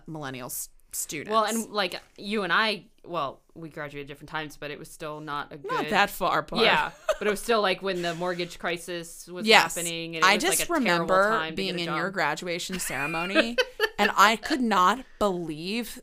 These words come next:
Speaker 1: the
Speaker 2: The speech?
Speaker 1: the speeches.
Speaker 2: <laughs>
Speaker 1: Uh, it was dreadful. I was like, "My God, they're not sugarcoating anything for these folks." Like,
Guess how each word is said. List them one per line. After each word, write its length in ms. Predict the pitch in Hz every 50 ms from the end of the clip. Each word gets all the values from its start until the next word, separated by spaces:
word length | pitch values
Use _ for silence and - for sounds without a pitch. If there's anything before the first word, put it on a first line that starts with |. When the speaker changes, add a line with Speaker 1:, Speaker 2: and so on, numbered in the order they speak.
| _
Speaker 1:
the 600 | - 160 156 190 185 170 165 160 160 165 160 160 - -
Speaker 2:
The 80 | - 180
speech? 380 | - - - - 180 196 -
Speaker 1:
the 100 | - 196
speeches. 960 | 196 - - - - 214 233 302 - - 320 - - - 370 - - 339 330 - -
Speaker 2:
<laughs> 40 | 330 - - 330 339 - -
Speaker 1:
Uh, 60 | 320 - -
it 180 | - 330 339 339
was 320 | 339 330 - - - - - - - -
dreadful. 1040 | - - 285 262 247 - - - - 359 440 - - - - 349 294 254 220 208 196
I 160 | 190 185 180 - - - - - - -
was 260 | - 427 466 453 - 508 508
like, 120 | 480 415
"My 240 | 403 453 466 466 453 370 262 208
God, 480 | - - 349 440 571 640 605 508 359 -
they're 220 | 339 415 480 508 494
not 100 | 415 330
sugarcoating 720 | - - - 359 285 339 320 - 403 - 285 254 220 - - -
anything 600 | 202 226 277 466 571 659 659 - - 453 381 339
for 160 | - - 311
these 300 | 269 277 262 240 226 -
folks." 380 | 302 269 254 233 208 202 - -
Like, 160 | 269 226 214